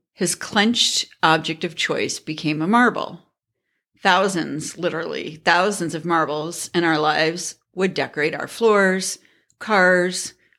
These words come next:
pockets, purses, backpacks, and anywhere he could stash them. That attachment morphed into yet smaller objects like small beads he would joyfully touch at Michael's craft shop before purchasing.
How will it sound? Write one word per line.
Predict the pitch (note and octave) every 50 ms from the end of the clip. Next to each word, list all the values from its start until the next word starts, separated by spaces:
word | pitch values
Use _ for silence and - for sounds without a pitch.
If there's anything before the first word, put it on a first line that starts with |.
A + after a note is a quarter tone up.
| _ _ _ _ _ _
pockets, | - G#3 E3+ E3+ E3 - F#3 F3 - - - - - - _ _ _
purses, | - C4+ A#3+ B3 A#3+ - A#3 G#3+ G3+ F#3+ F#3+ G3 F#3+ -
backpacks, | _ G#3+ F#3+ E3+ F#3 - G#3+ A3+ F3+ E3 D#3 - - - - - - - - - - - _ _ _ _
and | F#3 G3 - G#3
anywhere | G#3 G#3+ G#3+ G#3 G3 F#3 F3+
he | F3+ F#3
could | F3+ - -
stash | - - - D3 C3+ E3 - -
them. | - - - D2+ - E3 E3 - _ _ _ _ _ _ _ _ _ _ _ _ _ _ _ _
That | - G#3 G#3+ B3 C#4+
attachment | C#4+ A3 - F#3+ C#3+ C#3+ D3 - - D3+ C#3+ D#3 D#3 - - _ _ -
morphed | F#3 F#3+ G3 F#3+ F#3 - F#3+
into | F3 E3+ F3 F3 - _ _ _ _ - - A3+
yet | F#3+ G3 F3 F3 F3+ F3 - -
smaller | - - - G3 F#3+ G3+ A3 B3 B3+ G#3+ E3+
objects | G2 C3+ D#3 D3 - D3+ D#3 -
like | E3 D3
small | - - - F#3+ F#3 F3+ E3+
beads | D#3 D#3 E3+ F3+ G3 F3 D3 - - - - - - - - _ _ - - - - _ _
he | _ - F#3+ F#3
would | F3+ E3 D#3
joyfully | - F3 E3+ F3+ F3+ F3+ F#3+ E3 E3 E3 D#3+ D#3 - - _
touch | - - G3 F3+ F3 - -
at | - - -
Michael's | E3 E3 D#3+ D#3 D#3 D#3 -
craft | - - - A3+ A3+ A#3+ A3+ -
shop | - E3 C3 - - -
before | D#3+ C#3+ - - - C#3+
purchasing. | C#3+ - - G3+ F#3+ G3 - C#3+ - - - - - D#3+ D#3+ -